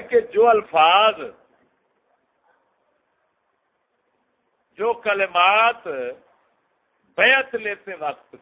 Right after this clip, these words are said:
پیر پڑھاتا ہے، ان الکلمات کا پیر کوئی پتہ نہیں ہے۔ وہ پیر کیسے ہے بھائی؟ خود آگے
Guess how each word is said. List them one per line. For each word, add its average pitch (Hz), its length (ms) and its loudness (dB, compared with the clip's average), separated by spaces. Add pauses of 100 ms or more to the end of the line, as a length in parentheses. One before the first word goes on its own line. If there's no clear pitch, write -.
پیر 214 320 -12
پڑھاتا 143 420 -4 (100)
ہے، 107 120 -6 (1080)
ان 233 180 -10
الکلمات 190 760 -4
کا 226 100 2 (120)
پیر 220 320 -4
کوئی 254 160 2
پتہ 190 360 -2
نہیں 175 140 -8
ہے۔ 185 60 -4
وہ 196 160 0
پیر 175 200 -8
کیسے 170 300 0
ہے 165 80 0
بھائی؟ 147 160 -10 (3500)
خود 226 220 0 (180)
آگے 196 240 0